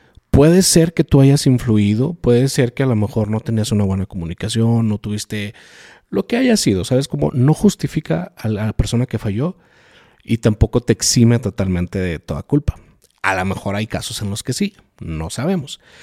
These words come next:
Pero yo sí le diría a alguien que está pasando por esto, es como, recuerda tu valor, ¿sabes? Sana lo que tengas que sanar y también date cuenta de que, o sea, de que tú eres una persona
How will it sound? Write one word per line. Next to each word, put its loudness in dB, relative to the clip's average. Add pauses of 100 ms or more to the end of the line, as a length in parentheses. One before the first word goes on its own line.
(380)
Pero 4
yo 4
sí -4
le 2
diría 4
a 4
alguien 2
que -2
está -4
pasando 0
por -4
esto, -8
es -8
como, -4 (760)
recuerda 2
tu 4
valor, 0 (420)
¿sabes? -2 (440)
Sana 0
lo 0
que -6
tengas -2
que -4
sanar -2 (100)
y -2
también 0
date -4
cuenta -4 (540)
de -4
que, -6 (560)
o -8
sea, -4
de -6
que -10
tú -8
eres -4
una -4
persona -4